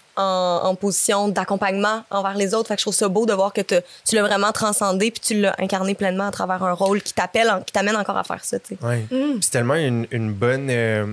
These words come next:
Speaker 2: une bonne prise de conscience à faire aussi comme aidant ou thérapeute de quelconque nature parce que, tu sais, te, se placer comme sauveur, c'est aussi comme insinuer que l'autre personne a pas ce qu'il faut en dedans d'elle
Speaker 1: Mhm.
Speaker 2: pour s-, se sauver puis s'aider elle-même.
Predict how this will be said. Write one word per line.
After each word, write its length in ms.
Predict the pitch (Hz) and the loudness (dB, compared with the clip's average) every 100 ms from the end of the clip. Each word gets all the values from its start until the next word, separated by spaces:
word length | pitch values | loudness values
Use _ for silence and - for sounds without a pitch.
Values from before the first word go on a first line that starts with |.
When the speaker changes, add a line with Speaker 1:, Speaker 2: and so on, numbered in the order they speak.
| - | -6
Speaker 2:
une 120 | 113 | -4
bonne 180 | 107 123 | -2 -2
prise 160 | - 135 | -2 -4
de 60 | |
conscience 360 | 120 113 131 135 | -2 -2 -2 -2
à 80 | 117 | -2
faire 220 | 127 139 | -2 -2
aussi 180 | 131 151 | -2 -2
comme 300 | 123 113 107 - _ | -2 -2 -6 -14 _
aidant 500 | 123 117 135 120 123 | -2 -2 0 0 2
ou 140 | 151 123 | 0 0
thérapeute 560 | - 110 110 123 135 | -2 -2 -2 -2 -2
de 160 | 117 107 - | -2 -2 -4
quelconque 460 | - 113 117 123 117 - _ 120 | -4 -4 0 -2 -4 -12 _ -6
nature 520 | 117 110 - 151 185 | -2 -2 0 0 0
parce 140 | 123 113 | -2 -4
que, 80 | 110 | -2
tu 80 | |
sais, 160 | - 156 - - - - | -2 -4 -6 -18 -16 -4
te, 80 | 123 - - | -2 -2 -2
se 120 | - | -2
placer 400 | 117 127 117 175 | 0 0 0 0
comme 180 | 175 123 | 0 0
sauveur, 480 | 120 110 120 160 170 | 0 0 2 2 2
c'est 160 | 127 | 2
aussi 320 | 113 110 - | 2 2 0
comme 260 | 160 127 131 123 | 0 -2 -2 -2
insinuer 560 | 120 113 - 117 120 | 0 0 0 0 -2
que 140 | 156 123 | 0 0
l'autre 260 | 113 117 | 2 0
personne 380 | - 110 - 160 131 | -2 -4 -2 -2 0
a 80 | 117 | 0
pas 140 | 131 | 0
ce 80 | - | -2
qu'il 120 | - | -4
faut 160 | - 147 | -2 0
en 100 | 123 | 2
dedans 200 | 113 101 | 0 2
d'elle 180 | 98 | 2
Speaker 1:
Mhm. 80 | 98 | 2
Speaker 2:
pour 120 | 98 143 | 2 0
s-, 140 | - - | -6 -8
se 220 | - 113 | -2 0
sauver 380 | - 110 104 135 | 0 0 -2 -4
puis 120 | - | -2
s'aider 400 | - 107 107 117 | 0 0 0 0
elle-même. 440 | 117 107 110 170 | 0 0 -2 -4